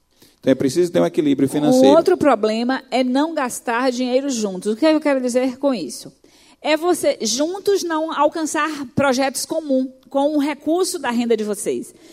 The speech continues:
Speaker 2: A gente leu mais cedo, ou pelo menos passou, eu não me lembro, é, é, acho que lá em Eclesiastes, que vai, que Salomão vai dizer qual é o,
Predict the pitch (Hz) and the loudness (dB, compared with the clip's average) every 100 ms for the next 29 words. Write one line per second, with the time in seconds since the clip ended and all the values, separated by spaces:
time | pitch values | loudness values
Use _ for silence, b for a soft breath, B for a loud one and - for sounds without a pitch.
0 | B B 269 370 392 349 302 302 277 262 | B B -2 0 0 2 2 2 0 -2
1 | 262 247 247 277 233 240 226 220 220 208 | 2 2 2 2 2 0 -6 -6 -10 -12
2 | 208 220 226 214 214 202 202 185 190 - | -8 -6 -4 -4 -4 0 0 -2 -8 -16
3 | - 143 - - 320 - 226 - - 98 | -8 -6 -2 -2 -2 -4 -6 -8 -14 -12
4 | 156 202 220 214 196 175 180 - _ - | -8 -8 -6 -8 -10 -12 -16 -18 _ -10
5 | 226 214 214 180 208 - 269 b b b | -4 -4 -2 -4 -4 -8 -14 b b b
6 | - 247 269 226 277 302 302 277 302 320 | -10 -6 -4 -6 -4 0 2 0 -2 -2
7 | 294 247 262 262 370 359 359 | -4 0 0 2 0 2 2